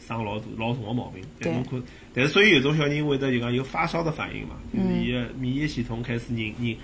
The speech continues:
Speaker 1: 认，识别搿只病毒，开始攻击伊，
Speaker 2: 对个。
Speaker 1: 葛末人就开始发，有眼烧、低烧，
Speaker 2: 嗯。
Speaker 1: 搿老正常。但是之后一辈子就勿会，呃，可能老长段辰光，伊搿只免疫系统啊，就有搿套防御系统了。
Speaker 2: 对个。
Speaker 1: 对伐？
Speaker 2: 对个。
Speaker 1: 呃，葛末，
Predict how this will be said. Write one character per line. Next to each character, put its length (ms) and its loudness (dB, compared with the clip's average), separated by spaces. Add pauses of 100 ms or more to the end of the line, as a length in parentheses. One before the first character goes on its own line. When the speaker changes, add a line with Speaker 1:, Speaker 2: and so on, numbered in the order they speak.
(140)
Speaker 1:
认， 260 -6
识 220 -2
别 180 4
搿 80 2
只 120 -2
病 180 -4
毒， 160 -8
开 60 -4
始 60 -2
攻 200 0
击 80 0
伊， 40 4
Speaker 2:
对 100 4
个。 180 0 (220)
Speaker 1:
葛 40 -4
末 80 0
人 200 -2
就 120 2
开 140 -2
始 100 2
发， 160 -4 (140)
有 160 0
眼 160 2
烧、 300 -4 (160)
低 120 -4
烧， 240 -4 (120)
Speaker 2:
嗯。 200 2
Speaker 1:
搿 120 0
老 120 0
正 200 -4
常。 200 -4
但 80 2
是 140 2
之 200 -2
后 60 6
一 120 6
辈 180 4
子 100 -2
就 140 0
勿 140 -2
会， 140 -2 (500)
呃， 140 0
可 140 -4
能 120 2 (220)
老 240 4
长 140 4
段 40 2
辰 240 2
光， 200 -4
伊 120 0
搿 100 -4
只 160 -2 (460)
免 280 0
疫 60 0
系 160 -2
统 160 -4
啊， 80 -6
就 80 -4
有 120 -2
搿 120 -10
套 180 -4
防 240 -6
御 60 0
系 100 -6
统 120 -6 (120)
了。 60 -12 (220)
Speaker 2:
对 120 2
个。 220 0 (400)
Speaker 1:
对 80 -8
伐？ 120 -8 (140)
Speaker 2:
对 120 -4
个。 80 -2
Speaker 1:
呃， 80 -4 (260)
葛 60 -2
末， 220 0